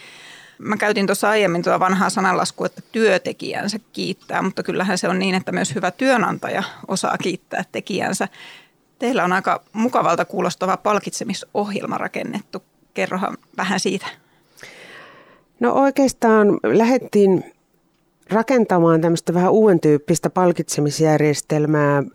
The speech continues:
Speaker 2: Se oli ennen tuota ympäristöpääkaupunkivuotta, elikkä mietittiin sitä, että voitaisiin tavaroista siirtyä palveluihin.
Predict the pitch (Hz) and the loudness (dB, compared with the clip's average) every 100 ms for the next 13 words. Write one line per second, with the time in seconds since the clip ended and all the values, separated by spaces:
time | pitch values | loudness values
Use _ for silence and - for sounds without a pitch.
0 | - - - 156 156 160 180 175 156 143 | -12 -12 -6 -2 0 2 4 4 4 2
1 | 147 143 156 143 - 175 156 135 - - | -2 -2 0 2 4 4 4 0 -2 -2
2 | 135 - 127 127 127 123 135 127 123 - | -2 -2 -2 -2 -4 -6 -6 -4 -6 -6
3 | 135 127 143 - 147 160 175 170 170 - | -4 -2 -2 -2 0 2 4 2 -2 -4
4 | 147 139 - 165 151 139 - 147 147 143 | -4 -2 0 0 0 -2 -2 0 0 0
5 | 143 - 180 180 156 147 135 - 131 - | -4 -2 0 2 2 2 -2 -4 -8 -10
6 | - - - - - - 170 147 151 135 | -20 -20 -20 -20 -4 2 4 4 0 -2
7 | - 170 151 127 - 104 98 87 120 139 | -2 0 2 2 2 0 0 -2 -4 -8